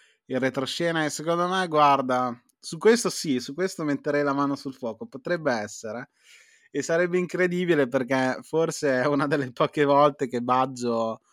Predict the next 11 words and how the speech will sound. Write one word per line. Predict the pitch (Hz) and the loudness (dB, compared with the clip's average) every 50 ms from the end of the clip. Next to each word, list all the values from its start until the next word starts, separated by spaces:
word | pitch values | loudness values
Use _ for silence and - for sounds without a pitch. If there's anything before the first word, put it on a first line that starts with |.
| _ _ _ _ _ _ _ _ | _ _ _ _ _ _ _ _
ha | - 131 123 - | -2 -2 0 0
cacciato | - 135 131 131 - - 139 131 127 131 135 131 - 131 | 0 0 -2 -2 -2 -2 0 4 4 4 4 2 0 -4
e | 120 | -2
non | 120 123 123 | -4 -4 -4
è | 131 127 123 | -4 -4 -6
stato | 120 - - 120 117 - 120 110 | -6 -6 -8 -8 -8 -8 -10 -12
cacciato, | - 113 110 - - - 139 120 113 110 104 - - 117 104 | -12 -12 -14 -12 -10 -6 -4 -4 -4 -4 -6 -10 -12 -14 -14
quindi | 117 117 110 110 113 110 110 107 - _ _ _ _ _ _ _ _ _ _ _ _ _ _ _ _ _ - 131 | -14 -14 -14 -12 -12 -12 -12 -12 -14 _ _ _ _ _ _ _ _ _ _ _ _ _ _ _ _ _ -6 -6
diciamo | 127 127 - 156 147 147 143 143 135 | -4 0 2 4 4 4 4 2 0
che, | 135 - 135 131 127 127 127 127 123 123 123 123 120 120 120 120 123 | 0 0 0 2 2 2 2 2 2 0 0 0 -2 -2 -4 -4 -6
sì, | 120 - - 143 131 117 113 | -6 -6 -4 -2 -2 -2 -2